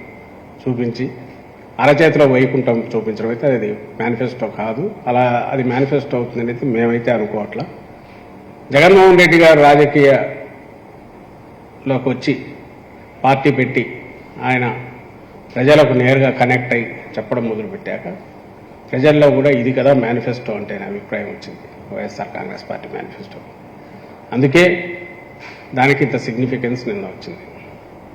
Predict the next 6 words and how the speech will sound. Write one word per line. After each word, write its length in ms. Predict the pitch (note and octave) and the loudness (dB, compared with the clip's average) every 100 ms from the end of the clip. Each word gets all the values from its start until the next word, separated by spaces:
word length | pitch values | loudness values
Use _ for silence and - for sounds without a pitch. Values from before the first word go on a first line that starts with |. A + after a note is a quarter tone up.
| - - - - - - - - - - - - - | -20 -20 -20 -20 -20 -20 -20 -20 -20 -20 -20 -20 -8
అయితే 180 | C#3+ F3 | 2 6
దీంట్లో 640 | C#3+ F3 F3 F3+ E3 - | 8 6 8 8 6 4
నేను 160 | C3+ D3+ | 4 6
ఇంతకుముందు 420 | C3+ D3 D#3 D3 | 6 6 6 6
అన్నట్టే 540 | C3+ C3+ - B2 - - - - - - - - - - - | 6 4 2 -2 -4 -14 -20 -20 -20 -20 -18 -20 -20 -20 -6
కేవలం 680 | C#3+ D3+ E3 E3 D3+ - - | 2 8 8 8 6 -2 -10